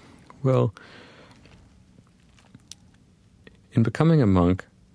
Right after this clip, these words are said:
and a Trappist monk, now Trappists are pledged to keep silence for most of the day. They were at that time walled in behind their enclosures, not meant to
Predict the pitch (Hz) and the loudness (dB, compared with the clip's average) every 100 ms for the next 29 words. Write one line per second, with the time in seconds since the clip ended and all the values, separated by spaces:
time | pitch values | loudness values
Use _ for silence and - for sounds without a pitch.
0 | _ _ _ - 78 - 120 - 90 - | _ _ _ -6 -6 -2 -2 -2 -6 -4
1 | 76 73 - 120 82 - 92 95 - 82 | -4 -4 -8 -8 -6 -4 -2 -4 -4 -8
2 | 78 - - - - - - 95 87 - | -8 -14 -20 -20 -20 -20 -4 -2 -2 -8
3 | - 92 - - 82 85 85 - - 78 | -6 -6 -4 -4 -2 -2 -2 -6 -10 -6
4 | 80 78 - 82 82 78 76 73 - - | -4 -6 -8 -8 -4 -2 -2 -6 -10 -20
5 | - - - - _ - - _ - 80 | -20 -20 -20 -20 _ -20 -20 _ -6 -2
6 | 73 73 78 87 - 87 78 76 80 _ | -2 -2 -2 -6 -4 -4 -4 -6 -12 _
7 | _ - - - - - 92 80 80 78 | _ -20 -18 -18 -18 -6 -2 0 0 -2
8 | 80 78 80 80 78 78 76 76 82 78 | -2 -2 -4 -4 -4 -4 -4 -4 -4 -2
9 | 82 78 76 - - - _ _ - - | -2 -4 -6 -18 -20 -20 _ _ -20 -12
10 | - 82 80 80 85 78 73 | -8 -6 -6 -6 -4 -4 -6